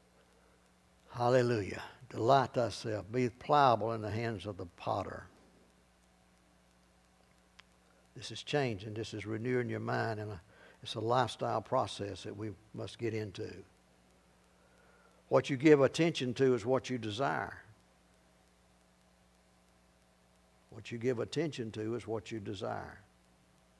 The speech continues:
You give attention to the Word, you give attention to the Spirit of God,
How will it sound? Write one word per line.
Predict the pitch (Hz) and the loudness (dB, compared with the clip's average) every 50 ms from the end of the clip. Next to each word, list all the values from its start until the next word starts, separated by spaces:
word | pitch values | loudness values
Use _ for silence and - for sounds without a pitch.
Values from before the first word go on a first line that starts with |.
| _ _ _ _ _ _ _ _ _ _ _ _ _ _ _ _ _ _ _ _ _ _ _ _ _ _ - 110 | _ _ _ _ _ _ _ _ _ _ _ _ _ _ _ _ _ _ _ _ _ _ _ _ _ _ -12 -8
You | 117 | 0
give | 110 123 131 117 | 4 4 6 6
attention | 123 117 - 151 156 143 - 143 123 | 4 2 2 2 2 2 2 -2 -2
to | 117 127 | 0 0
the | 113 117 117 | 0 2 4
Word, | 120 139 151 160 160 156 139 | 6 8 8 8 8 8 6
you | 120 | 2
give | 120 139 127 123 | 0 0 0 0
attention | 123 - - 139 135 - - 123 | 0 -2 -2 -4 -6 -4 -6 -6
to | 117 123 | -4 -4
the | 117 | -6
Spirit | - - - 143 135 123 | -6 -2 0 2 2 2
of | 120 110 113 | 0 0 2
God, | 131 147 151 160 165 165 156 135 | 2 4 4 4 4 2 0 -2